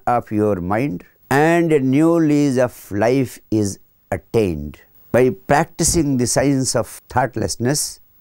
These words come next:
you can be in this state for as long as you need.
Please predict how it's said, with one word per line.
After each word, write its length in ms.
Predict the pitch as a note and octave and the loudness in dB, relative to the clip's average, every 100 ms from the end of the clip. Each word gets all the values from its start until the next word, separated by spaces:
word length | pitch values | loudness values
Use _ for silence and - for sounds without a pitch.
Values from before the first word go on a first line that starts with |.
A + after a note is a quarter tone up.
| - | -4
you 300 | B2 C3 G2+ _ | 0 0 -2 _
can 360 | C#3 D3+ F3+ F#3+ | 2 4 2 2
be 280 | F#3+ F#3 F3 | 4 4 4
in 160 | D#3+ | 2
this 160 | D#3+ - D3 | -2 -2 -4
state 540 | - - C3+ D3 C3+ _ _ _ | -6 0 2 2 0 _ _ _
for 260 | - A#2+ A#2 - | -2 0 -2 -4
as 320 | - C3 D3 C#3 | 0 2 2 2
long 340 | C3+ C3 B2+ - _ | 2 0 -4 -12 _
as 340 | A2+ A2+ G#2 F#2+ | -2 0 0 -2
you 220 | G2+ F#2 | 0 0
need. 440 | F2 A#2+ A#2 - | 0 0 0 -4